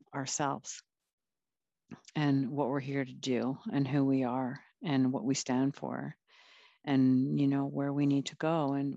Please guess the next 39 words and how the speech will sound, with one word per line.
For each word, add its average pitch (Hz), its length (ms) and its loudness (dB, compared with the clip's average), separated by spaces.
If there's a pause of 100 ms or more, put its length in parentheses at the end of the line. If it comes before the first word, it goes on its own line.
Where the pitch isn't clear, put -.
what 143 160 -4
your 143 140 -2
soul 139 260 -2
is 139 100 -2
calling 139 360 2
you 143 160 0
to 139 120 -2
do 139 480 -6
at 151 120 -10
this - 220 -8
time 143 280 0
and 135 160 0
place 127 380 -2
in 135 80 2
this 135 240 -4
reality. 143 640 -2 (1000)
That's 160 160 -2
what 262 100 2
matters 220 460 4
the 151 80 -4
most 170 320 0
right 135 140 -4
now, 135 300 -4 (320)
because 147 360 -2
in 196 460 4
the - 80 -4
consciousness 180 640 0
leadership 147 540 -2 (680)
that 123 120 0
you 147 100 0
have 147 240 -2
the 165 100 0
opportunity 143 600 0
to - 160 -6
live, 160 400 0 (880)
knowing 185 300 4
who 202 80 6
you 151 260 2
are, 139 300 -6